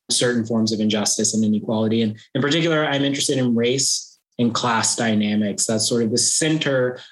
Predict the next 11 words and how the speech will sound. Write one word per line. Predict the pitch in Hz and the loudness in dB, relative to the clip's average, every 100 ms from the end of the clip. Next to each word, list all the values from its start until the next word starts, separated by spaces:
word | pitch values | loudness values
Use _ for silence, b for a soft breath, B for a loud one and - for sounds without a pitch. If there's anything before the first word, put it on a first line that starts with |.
| B | B
of | 123 | 0
my | 123 120 | 2 2
interest. | 160 214 160 135 - 139 | 2 2 0 0 0 0
And | 135 | 0
I | 127 | 0
think | 147 143 139 - _ - | 0 0 0 -4 _ -4
for | 156 | 0
this | 147 160 160 - | 2 2 0 -2
book | - 190 196 | -2 0 0
in | 147 | 0
particular, | 143 131 196 202 233 156 131 127 | -2 -2 -2 0 0 0 2 0